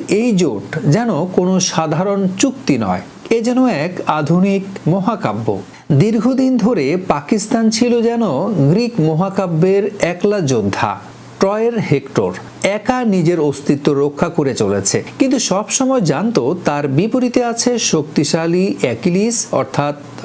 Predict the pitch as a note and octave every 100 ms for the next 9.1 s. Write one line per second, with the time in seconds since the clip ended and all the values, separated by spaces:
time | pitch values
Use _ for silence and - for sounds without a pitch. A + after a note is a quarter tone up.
0 | C#3+ - C#3 A#2+ F2 - - - A3 C4
1 | C4 C4+ - E3+ F3 A#3 B3 B3+ - C4
2 | B3+ B3+ A#3 C#3+ A3 F#3 - G3 G3 G#3+
3 | G3+ C#3+ B2+ B2 D#3 F#3+ G3 C3 C3+ C#3+
4 | A2 F2+ G2 - - - B2+ - A3 B3
5 | - G3+ F#3+ G3 F#3+ F#3+ F3+ B2+ C3 A#2
6 | - G#2+ G2+ - A3 G#3+ C#3 F#3 - -
7 | - - G#3+ A3 C4 C4+ B3+ - F#3+ F3
8 | G#3+ F#3+ F#3+ F#3+ F#3 - - G#3 F#3 -